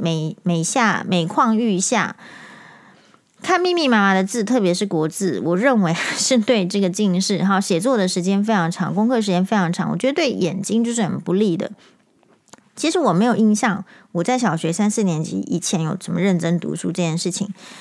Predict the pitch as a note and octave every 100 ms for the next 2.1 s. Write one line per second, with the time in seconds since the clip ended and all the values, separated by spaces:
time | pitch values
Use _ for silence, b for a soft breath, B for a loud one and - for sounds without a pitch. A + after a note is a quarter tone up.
0 | B B D#4+ D#4+ D#4 F#3+ F3 B3+ F4 B3
1 | E3 F3 F3+ E3 G3 A#3 F3+ F3+ F#3 -
2 | D#3+